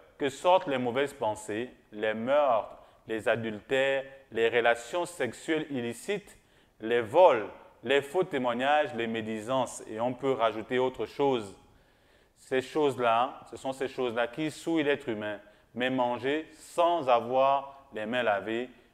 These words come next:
cela ne souille pas l'être humain. Ici, on voit l'importance de, les, les conséquences du cœur qui n'est pas guéri. Et on nous fait comprendre que c'est du cœur que tout part, en fait. Vous voyez, et quelqu'un qui n'a pas un cœur guéri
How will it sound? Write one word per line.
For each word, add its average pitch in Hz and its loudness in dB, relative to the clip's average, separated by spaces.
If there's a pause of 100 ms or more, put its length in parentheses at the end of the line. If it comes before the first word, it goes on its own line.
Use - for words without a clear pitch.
(100)
cela 117 -2
ne 110 -8
souille 123 -8
pas 120 -2
l'être 120 -2 (320)
humain. 139 -4 (920)
Ici, 240 -4 (320)
on 147 0
voit 190 2 (260)
l'importance 151 0
de, 123 0 (400)
les, 120 -2
les 123 2
conséquences 175 -6
du 135 -6
cœur 131 0 (300)
qui 120 -10
n'est 117 -4
pas 135 2
guéri. 117 0
Et 107 -4
on 127 -2
nous 143 -4
fait 156 -4
comprendre 143 -4
que 110 -4 (280)
c'est - -6
du 127 -2
cœur 160 2 (120)
que 123 -4
tout 165 -6
part, 135 6
en 101 -2
fait. 95 -4
Vous - -18
voyez, 120 0
et 127 -6
quelqu'un 180 -4
qui 180 -6
n'a 143 2
pas 156 -2
un 147 -4
cœur 131 -2
guéri 107 -4